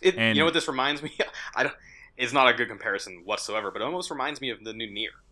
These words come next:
Speaker 1: Like, the first pass through that game,
Speaker 2: Yeah,
Speaker 1: you could miss.
Speaker 2: agreed.
Speaker 1: You could miss.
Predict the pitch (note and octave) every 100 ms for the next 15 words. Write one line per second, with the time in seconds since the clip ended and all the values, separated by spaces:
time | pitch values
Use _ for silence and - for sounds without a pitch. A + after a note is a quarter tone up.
0 | _ _ - B2 - F3 A3 - E3+ F3+
1 | F#3+ C3+ A#2+ A2+ G2+ - C#3 A#2+ G2 C#3
2 | B3+ A2+ G3 F3 E3+ E3+ B2+ B2 E3 F2+
3 | F2 - F3 A3 G3 F#3 -